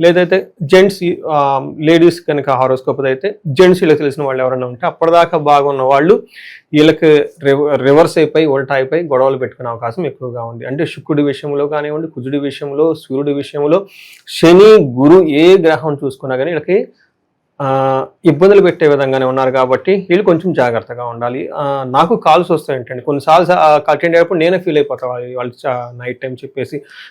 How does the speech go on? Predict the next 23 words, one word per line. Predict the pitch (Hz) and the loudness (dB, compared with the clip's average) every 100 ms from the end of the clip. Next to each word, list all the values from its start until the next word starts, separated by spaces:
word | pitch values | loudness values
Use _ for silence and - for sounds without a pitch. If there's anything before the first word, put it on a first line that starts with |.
| - | -14
అమెరికా | 123 127 123 | -8 -6 -6
నుంచి | 127 123 | -6 -4
వాళ్ళకి, | 131 127 | -4 -2
వాళ్ళకి | 123 123 120 | -2 -2 -4
నాకు | 127 127 120 | -6 -6 -4
నైట్ | 123 131 | -4 -4
టైమ్ | 143 131 | -4 -4
కాల్స్ | 127 123 | -4 -4
ఎక్కువ, | 131 139 | -6 -4
దానికి | 131 131 | -4 -4
వాళ్ళకి | 131 120 | -4 -2
డే | 127 | -2
టైమ్ | 127 135 123 | 0 -2 -4
కాబట్టి | 120 120 117 160 - _ _ _ - | -10 -12 -14 -16 -18 _ _ _ 0
వాళ్ళు | 156 156 156 147 143 | 2 6 6 6 4
ఆ | 143 | 2
చెప్పుకున్న | 160 151 - 160 | 0 -2 0 0
ఇన్సిడెంట్స్‌లు | 151 143 131 156 147 139 143 | 2 0 -2 -2 -2 -2 0
అవన్నీ | 139 131 135 139 147 139 135 | 0 0 -2 -2 -2 -2 -4
వింటూ | 139 135 131 127 156 | -6 -6 -6 -4 -2
ఉంటే, | 139 117 131 131 139 _ 135 | -2 -4 -4 -4 -6 _ -12
ఆ, | 131 127 - | -10 -10 -10
ఒక్కోసారి | 160 165 170 175 185 185 | -2 -2 2 2 2 -2